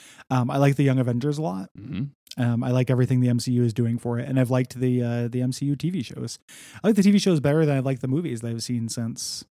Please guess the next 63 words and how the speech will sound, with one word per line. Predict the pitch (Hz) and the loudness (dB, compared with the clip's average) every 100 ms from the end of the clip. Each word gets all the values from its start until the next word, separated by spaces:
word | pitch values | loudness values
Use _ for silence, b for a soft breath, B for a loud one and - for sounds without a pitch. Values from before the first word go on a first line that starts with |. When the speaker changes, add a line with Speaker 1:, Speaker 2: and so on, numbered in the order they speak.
| - | -4
Speaker 2:
Yeah, | 202 | -4
Speaker 1:
they | 120 | -2
came | 123 113 | -4 -4
back. | 117 - | -6 -10
Speaker 2:
I | - | -6
would | 117 | -6
agree | 110 | -2
Speaker 1:
Like, | 127 | -2
Speaker 2:
with | 127 | 2
Speaker 1:
if | |
Speaker 2:
that. | |
Speaker 1:
they | 135 | 0
pivoted | - 151 151 151 131 | 2 2 4 2 0
to | |
just | 127 143 | -4 -4
six | - 135 - | -4 -4 -4
issue, | 131 - | -6 -6
you | 165 | -4
know, | 123 | -4
six | - 131 | -4 -4
episode | 135 123 123 127 123 - _ _ _ - | -4 -4 -2 0 -2 -6 _ _ _ -2
T | 139 | 0
V | 131 | 2
runs | 147 180 175 | 0 0 0
like | 180 | 0
this, | - 208 | -2 -2
I'd | 123 120 | -2 -2
be | |
fine. | 120 - 135 - _ B B _ - | -4 -6 -10 -10 _ B B _ -2
Speaker 2:
I | |
will, | 127 135 131 | 0 0 0
uh, | 123 117 110 | -2 -2 -4
I | - | -4
will | |
Speaker 1:
Yeah. | 117 | -4
Speaker 2:
say, | 127 | -2
if | 117 | -2
you | 117 | -4
like | 110 107 | -4 -4
Kate | 135 - | -4 -2
Bishop, | 135 104 - - | -4 -4 -10 -12
uh, | 107 104 | -10 -8
she | - 113 | -6 -6
is | 104 98 - | -6 -8 -12
carrying | - 123 120 123 123 113 | -6 -2 -2 -2 -4 -4
the | |
show | 113 - 104 104 98 | -6 -6 -6 -8 -10
on | 98 98 | -12 -10
both | 98 | -10
of | - | -10
her | 101 | -14
shoulders. | - - - - - - | -12 -14 -16 -14 -14 -12
Like, | 95 92 | -12 -10
she | - 95 | -10 -12
is, | 95 95 - - | -12 -10 -10 -8
she | 104 | -6
is | 247 | -6
Speaker 1:
Nice. | 233 - | -6 -6
Speaker 2:
fucking | 107 - 104 | -6 -6 -10
great | 98 98 - | -10 -14 -16
in | |
it. | - - | -16 -16
So | - - | -14 -14